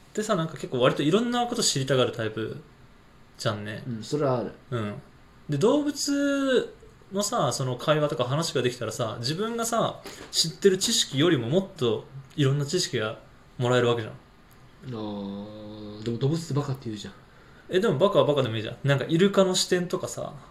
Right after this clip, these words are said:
Speaker 2: うん。
Speaker 1: 犬の視点とか、猫の視点とか、鳩の視点とか、鳥とか、
Speaker 2: うん。
Speaker 1: そういう動物とかの、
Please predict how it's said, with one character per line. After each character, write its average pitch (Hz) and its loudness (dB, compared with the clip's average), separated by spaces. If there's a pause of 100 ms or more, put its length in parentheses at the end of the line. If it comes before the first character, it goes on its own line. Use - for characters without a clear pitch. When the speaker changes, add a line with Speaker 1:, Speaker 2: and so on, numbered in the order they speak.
(140)
Speaker 2:
う - -6
ん。 110 -8 (180)
Speaker 1:
犬 165 6
の 165 6
視 - 2
点 151 2
と 147 -4
か、 110 -4
猫 135 2
の 107 -4
視 - -6
点 110 -4
と 113 -6
か、 120 -6 (240)
鳩 156 -2
の 110 -2
視 - -6
点 123 -4
と 123 -6
か、 123 -4 (600)
鳥 135 4
と 147 -4
か、 117 -2
Speaker 2:
う - -6
ん。 - -4
Speaker 1:
そ 139 2
う 131 4
い 127 4
う 143 -6 (200)
動 151 2
物 151 -4
と 170 -2
か 139 2
の、 147 0